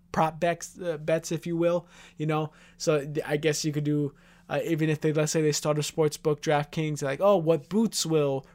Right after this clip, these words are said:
Randy Orton wear?" And obviously he was wearing his black boots, but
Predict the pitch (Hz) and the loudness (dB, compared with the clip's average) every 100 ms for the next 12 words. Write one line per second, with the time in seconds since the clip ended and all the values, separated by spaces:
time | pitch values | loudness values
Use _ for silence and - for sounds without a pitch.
0 | - 165 170 196 196 165 151 143 131 131 | 0 2 8 8 8 4 4 4 2 -2
1 | 127 139 139 139 131 127 127 127 127 - | -4 -4 -4 -4 -6 -6 -6 -6 -6 -6
2 | 139 131 - 214 165 - 135 | -6 -6 2 2 2 -2 -6